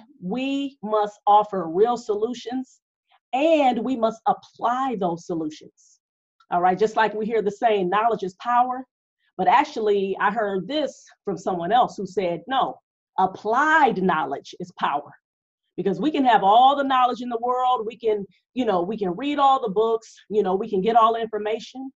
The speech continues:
we can listen to, uh, go to different classes, webinars, all of that stuff.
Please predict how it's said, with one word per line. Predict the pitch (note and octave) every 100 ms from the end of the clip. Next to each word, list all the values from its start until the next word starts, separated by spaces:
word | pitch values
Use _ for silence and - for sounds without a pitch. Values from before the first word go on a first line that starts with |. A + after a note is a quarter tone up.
| _
we | - A3
can | A3+ F3+ F3+
listen | A3+ A#3+ B3 A#3 -
to, | A#3+ A3+ G#3+ G3+ F3 -
uh, | F3 F3+
go | G#3
to | A3
different | A#3+ A#3+ F3+
classes, | - A3+ A#3 A#3 G#3
webinars, | E3 A3+ A#3 A3 A3 G#3+ G#3+
all | C#4 D#4
of | A#3
that | - D#3
stuff. | _ D3+ C3